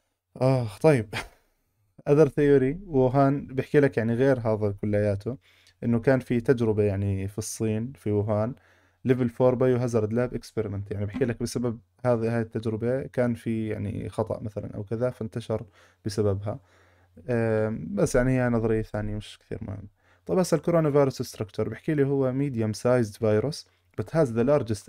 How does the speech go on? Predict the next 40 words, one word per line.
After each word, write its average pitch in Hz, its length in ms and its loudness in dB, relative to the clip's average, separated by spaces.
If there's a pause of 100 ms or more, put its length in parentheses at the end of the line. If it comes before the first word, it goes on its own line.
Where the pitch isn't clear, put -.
M 143 100 -2
R 117 120 -2
N - 100 -6
A 135 300 -2
genome. 110 380 -2
يعني 107 240 -2
هو 135 180 0
حجمه، 127 560 -4
هو 143 140 4
مش 165 180 -4
أكبر 107 300 -2
فيروس 104 360 6
موجود، 101 400 -2 (380)
ولكن 143 360 4
ال 160 80 2
M 165 140 4
R - 20 0
N 151 140 -2
A - 20 -8
اللي 147 220 2
جوا 151 300 0
هو 151 240 0
أكبر 113 280 -4
واحد، 101 340 -6
مليان 107 440 0
ال 90 80 -8 (140)
M 98 120 0
R 92 160 -4
N - 40 -8
A. 98 80 -4 (840)
آه، 117 460 4
هذا 180 260 2
الكورونا 165 400 2
فيروس، 135 500 0 (480)
<clears throat> - 520 -20
عفوًا. 104 280 -10 (2750)
طيب، 127 240 6
هذا 170 160 2
الكورونا 151 420 2
فيروس، 127 600 0